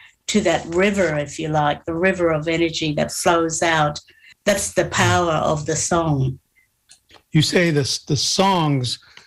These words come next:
Speaker 2: the, the vibrations of song, it's almost like you're describing medicine the way you were describing it, Munya.
Speaker 1: Mm,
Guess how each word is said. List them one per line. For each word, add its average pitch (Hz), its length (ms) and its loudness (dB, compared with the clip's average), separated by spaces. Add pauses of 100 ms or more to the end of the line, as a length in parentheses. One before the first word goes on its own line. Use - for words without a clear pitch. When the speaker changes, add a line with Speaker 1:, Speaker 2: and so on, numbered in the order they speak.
(140)
Speaker 2:
the, - 80 -6
the 160 140 2
vibrations 160 760 0
of 139 80 -2
song, 165 300 0
it's 151 140 -2
almost 190 360 0
like 160 160 -2
you're 156 100 0
describing 147 600 2
medicine 143 440 -2
the 123 100 -2
way 123 120 2
you 135 180 2
were 131 120 2
describing 135 600 0
it, 131 140 0
Munya. 127 520 0
Speaker 1:
Mm, 254 520 -4